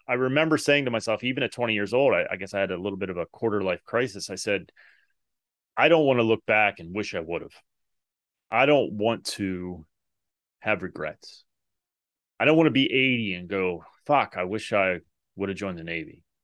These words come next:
And so I did it. I, again, uh, I took a, a, a leap of faith, if you want, or, uh, I just said, "Fuck it. I don't want to look back and regret."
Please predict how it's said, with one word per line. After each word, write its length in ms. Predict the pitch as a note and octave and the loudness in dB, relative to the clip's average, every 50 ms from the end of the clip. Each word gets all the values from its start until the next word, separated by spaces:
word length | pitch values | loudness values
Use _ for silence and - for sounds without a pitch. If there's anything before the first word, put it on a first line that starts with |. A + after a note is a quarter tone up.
| _ _ _ | _ _ _
And 120 | A#2 A2+ - | -8 0 4
so 120 | C#3+ C3+ | 6 6
I 60 | B2+ | 6
did 200 | B2 D#3 F#3 F3 | 8 6 6 6
it. 140 | A#2 - - _ - | 4 2 -2 _ -4
I, 120 | F#2+ G#2+ - | -4 -2 -2
again, 400 | - A#2 - D3+ C#3+ G#2 D#2+ - - | -2 -2 0 0 0 0 -2 -8 -10
uh, 140 | G2 F#2+ F2+ - - | -10 -8 -8 -8 -10
I 80 | G2 - | -12 -12
took 180 | - A2 - | -10 -6 -4
a, 80 | G#2+ G2 | -2 -2
a, 580 | F2 - E2+ F#2 F2+ F2 F2+ D#2+ - - - F2+ | -2 -2 -2 -2 -2 -2 -4 -4 -8 -10 -12 -8
a 20 | |
leap 220 | F#2 A2+ A#2+ - | -6 -4 -4 -4
of 80 | - - - | -6 -4 0
faith, 240 | C#3 C#3 C3+ - - | 0 0 0 -2 -6
if 100 | - - | -10 -8
you 100 | G2+ G2+ | -4 0
want, 340 | B2 D3+ D3+ D3 C#3 - | 2 2 2 2 2 0
or, 280 | F#2+ G2+ G2+ G2 F#2+ - _ _ _ _ _ _ _ _ _ _ _ _ _ _ _ _ _ _ _ _ _ _ _ _ _ - | 0 -2 -2 -2 -4 -6 _ _ _ _ _ _ _ _ _ _ _ _ _ _ _ _ _ _ _ _ _ _ _ _ _ -4
uh, 360 | F#2+ F#2 F2+ F2 E2+ E2 E2+ - - - - - - - - _ _ _ _ _ _ _ _ _ _ _ _ _ _ - | -2 -2 0 0 -2 -4 -6 -10 -14 -16 -18 -18 -20 -20 -20 _ _ _ _ _ _ _ _ _ _ _ _ _ _ -10
I 80 | - F#2 | -8 -6
just 200 | G2 A2 G2+ - | -4 -4 -4 -2
said, 160 | - F#2+ F2 - _ _ _ _ _ - | -2 -2 -2 -4 _ _ _ _ _ 2
"Fuck 180 | - G2+ - - | 2 2 2 0
it. 100 | D#2 - | -6 -6
I 140 | - E2+ F2 E2 E2+ | -6 -6 -6 -6 -2
don't 300 | - A2 G#2 G2+ G2 - _ | 0 0 0 0 -2 -6 _
want 300 | F2+ F2+ F2+ F2+ E2 E2 _ _ _ _ _ _ _ _ _ _ _ _ _ _ _ _ _ - | -10 -8 -8 -8 -10 -12 _ _ _ _ _ _ _ _ _ _ _ _ _ _ _ _ _ -14
to 80 | - | -10
look 300 | G2 F#2 F#2 F#2 - _ | -8 -6 -6 -6 -6 _
back 240 | - F#2 E2+ D#2+ - | -2 0 0 -2 -2
and 140 | - D#2 D#2 | -8 -14 -18
regret." 340 | D#2+ D#2 D2 D#2 D#2 D2 | -18 -14 -12 -12 -12 -12